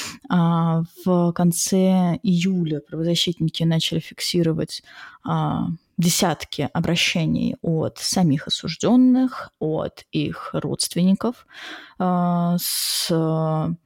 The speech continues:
сообщениями, сообщениями о том, что в колонии приезжают, а, некие люди с вооруженной охраной, которые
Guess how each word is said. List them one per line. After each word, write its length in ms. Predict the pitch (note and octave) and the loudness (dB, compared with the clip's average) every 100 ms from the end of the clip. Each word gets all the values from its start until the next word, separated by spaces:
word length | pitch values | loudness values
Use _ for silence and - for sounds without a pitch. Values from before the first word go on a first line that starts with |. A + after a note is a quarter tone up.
| _ _ _ | _ _ _
сообщениями, 680 | - F#3 - F#3+ E3+ D#3+ D#3 | 0 0 4 4 4 4 0
сообщениями 580 | - E3+ - D3+ D3 D3 | -2 -4 0 0 0 0
о 100 | C#3+ | -2
том, 280 | - A#3+ C4 | 0 0 0
что 920 | - - F3 E3 D#3+ D#3+ D3+ D3 E3 | -2 -4 -2 0 0 0 0 -2 -4
в 120 | - | -4
колонии 520 | - E3+ E3+ E3 C#3+ | 0 2 2 2 0
приезжают, 800 | D3+ D3 D#3 E3+ D#3 D3+ - - - - _ | -2 -2 0 0 0 -4 -6 -14 -20 -20 _
а, 100 | D#3+ | 2
некие 420 | F3 - - D3 | 2 0 0 2
люди 480 | E3 F#3+ E3 D#3+ F#3 C4 - - | 4 6 4 4 4 2 -2 -14
с 180 | - - | -10 -2
вооруженной 500 | E3+ E3+ E3+ E3+ D#3 | 2 2 2 2 2
охраной, 880 | F3 - E3 - D#3+ - B3 C4+ C#4 | 0 -2 -2 0 2 2 0 -2 -4
которые 960 | - F3+ D#3 E3 F3 F#3 F#3+ G3 G3 G3 | -8 -8 -4 -2 -2 0 0 0 0 -4